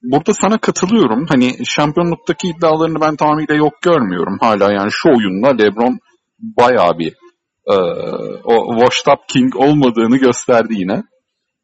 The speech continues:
Ee, benim sorunum şu. Hani A D zaten bir sene kontratlı.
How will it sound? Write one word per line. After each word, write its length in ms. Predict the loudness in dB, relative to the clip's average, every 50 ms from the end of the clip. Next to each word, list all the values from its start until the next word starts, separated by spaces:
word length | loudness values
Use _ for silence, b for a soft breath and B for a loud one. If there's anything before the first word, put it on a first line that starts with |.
| _ _ _ _ _ _ _ _ _ _ _ _ -2
Ee, 40 | 0 0 2 0 0 -2 -2 -2
benim 340 | -2 0 2 4 2 2 0 -6 -16
sorunum 580 | -20 -18 -6 0 0 2 2 4 4 4 4
şu. 200 | 2 2 0 0 0 0 0 -8 _ _ _ _ _ _ _ _ _ _ _
Hani 140 | -4 -2 -2
A 260 | 0 0 -2 -2 0
D 140 | -2 -4 -2
zaten 520 | 0 0 -2 0 -2 -2 -4 -4 -4 -8
bir 60 | -8 -6
sene 240 | -2 -2 -2 -2
kontratlı. 720 | -2 -2 -4 -4 -2 -2 -2 -2 -2 -4 _ -2 -2 -2